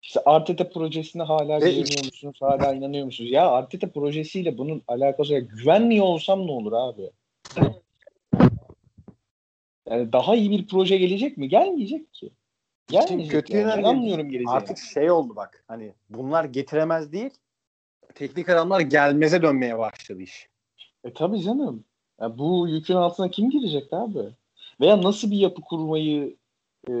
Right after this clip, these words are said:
Speaker 1: vaat edeceksin de böyle bir yükün altına bir teknik direktörü sokacaksın? İşte genç teknik direktör. Abi Arteta genç teknik direktördü.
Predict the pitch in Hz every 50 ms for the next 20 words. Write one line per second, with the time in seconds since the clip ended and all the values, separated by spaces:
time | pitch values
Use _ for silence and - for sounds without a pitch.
0 | 117 117 113 113 113 110 110 110 139 139 147 139 135 131 127 127 127 131 127 -
1 | - 139 131 123 117 120 131 143 143 139 123 127 120 123 - - - _ _ _
2 | - 131 127 127 - 139 123 117 113 110 - 117 117 110 113 107 - - _ _
3 | _ _ _ _ - 135 131 131 151 143 - 131 123 117 120 123 117 113 - -
4 | 110 104 - 107 101 98 98 _ - - 98 98 _ - - _ - - - 110
5 | 107 - _ _ _ _ _ _ _ _ - 117 165 190 196 185 - - 160 147
6 | 123 135 135 127 - 127 113 - - 107 95 - 135 160 - - - 120 123 123
7 | 123 - 202 208 190 190 202 214 208 214 - 160 156 - 127 127 _ - 113 104
8 | - - - 110 107 107 113 175 226